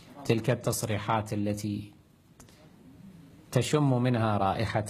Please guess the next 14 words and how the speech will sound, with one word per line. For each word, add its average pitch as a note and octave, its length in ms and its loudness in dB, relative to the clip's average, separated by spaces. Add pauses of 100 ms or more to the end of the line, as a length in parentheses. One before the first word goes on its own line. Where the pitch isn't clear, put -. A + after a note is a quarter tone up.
(540)
البتر A#2+ 480 2
والبترية. G2+ 720 0 (2500)
هذا D#3 220 6
هو B2+ 380 0 (540)
مصيرك A#2 580 -2
يكون، - 300 -12 (400)
فنحن G#2 340 -2
لا B2+ 200 6
يمكن C#3+ 440 0
لنا A2+ 480 0 (960)
أن G2 140 2
نقبل B2+ 420 2
بهذه A#2 420 2
الشخصية A2+ 840 -4